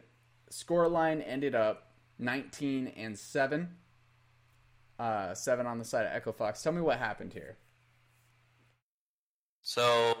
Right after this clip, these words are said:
Speaker 2: um, I think, uh, some of the bans that went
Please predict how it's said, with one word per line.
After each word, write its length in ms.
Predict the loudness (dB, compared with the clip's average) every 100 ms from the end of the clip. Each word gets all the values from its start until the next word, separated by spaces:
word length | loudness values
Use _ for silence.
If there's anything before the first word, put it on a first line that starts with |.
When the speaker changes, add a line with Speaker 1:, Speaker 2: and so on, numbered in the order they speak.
| -4 -14
Speaker 2:
um, 360 | -12 -12 -12 -18 _ _ _ _ _ _ _ _ _ _ _ _ _ _ _ _
I 80 | -20
think, 120 | -14
uh, 340 | -4 -2 0 -2
some 200 | -8 -14
of 60 |
the 80 | -8
bans 260 | -4 -6 -4
that 140 | -8
went 160 | -8